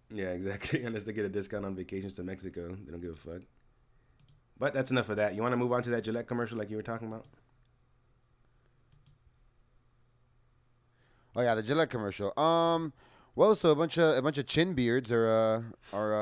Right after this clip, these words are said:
Speaker 2: uh, are upset at the Gillette commercial.
Speaker 1: <laughs> A bunch of incels, along with,
Speaker 2: Bunch of
Speaker 1: did we talk about, like,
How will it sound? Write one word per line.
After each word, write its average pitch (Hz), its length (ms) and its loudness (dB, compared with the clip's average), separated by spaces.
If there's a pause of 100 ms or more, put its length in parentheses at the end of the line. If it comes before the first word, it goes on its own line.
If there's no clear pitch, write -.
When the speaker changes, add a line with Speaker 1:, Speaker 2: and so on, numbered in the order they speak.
Speaker 2:
uh, - 80 -4
are 110 160 4
upset 110 280 2
at 120 100 -2
the 117 60 -4
Gillette 110 320 -2
commercial. 117 580 -4 (100)
Speaker 1:
<laughs> - 120 -20
A 104 40 -12
bunch 107 240 -6
of - 80 -10
incels, 117 640 -4 (280)
along 107 300 2
with, - 80 -4
Speaker 2:
Bunch 113 140 -2
of - 60 -2 (600)
Speaker 1:
did 143 60 2
we 202 120 -2
talk 196 240 0
about, 185 260 -4
like, 139 300 -4